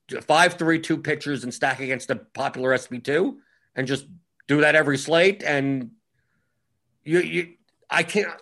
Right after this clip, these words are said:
I can't say that you don't have a shot at being profitable or winning a G P P, but I can't say, can you say that in any other sport?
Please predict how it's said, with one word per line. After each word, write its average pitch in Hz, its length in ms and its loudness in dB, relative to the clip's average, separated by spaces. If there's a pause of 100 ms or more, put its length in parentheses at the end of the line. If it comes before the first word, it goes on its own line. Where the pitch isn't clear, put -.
(100)
I 170 120 4
can't 220 260 0
say 202 200 2
that 175 140 -2
you 165 80 -2
don't 156 300 2
have 160 120 0
a 135 60 -6
shot 165 260 0
at 107 80 -6
being 123 180 -4
profitable 110 480 -4
or 107 120 -4
winning 151 280 -4
a 143 40 -4
G 139 180 -10
P 147 120 -10
P, 185 340 -6 (800)
but 120 120 -2
I 131 40 0
can't 160 240 -2
say, 151 260 -4 (400)
can 190 200 2
you 240 80 6
say 214 240 6
that 262 180 4
in 262 80 -2
any 254 220 0
other 277 140 -2
sport? 330 480 -8